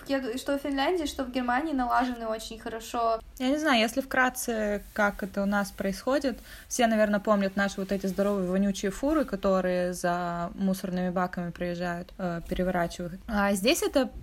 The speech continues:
Speaker 2: похожая ситуация, только этих машин
Speaker 1: <gasps> О,
Speaker 2: проезжает
Speaker 1: Мира,
Speaker 2: четыре.
Speaker 1: прости,
Speaker 2: Да.
Speaker 1: я должна тебя перебить,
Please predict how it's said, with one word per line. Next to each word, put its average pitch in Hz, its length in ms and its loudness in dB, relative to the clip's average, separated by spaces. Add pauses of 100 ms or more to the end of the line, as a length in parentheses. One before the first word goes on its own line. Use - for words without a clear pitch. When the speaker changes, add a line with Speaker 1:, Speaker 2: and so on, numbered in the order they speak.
(140)
Speaker 2:
похожая 208 600 4
ситуация, 220 600 0
только 208 380 0
этих 196 300 -2
машин 190 240 0
Speaker 1:
<gasps> - 20 2
О, - 20 2
Speaker 2:
проезжает 196 420 4
Speaker 1:
Мира, 269 160 6
Speaker 2:
четыре. 190 340 0
Speaker 1:
прости, 294 220 0
Speaker 2:
Да. 302 60 4
Speaker 1:
я 269 320 4
должна 277 400 6
тебя 285 220 0
перебить, 269 520 0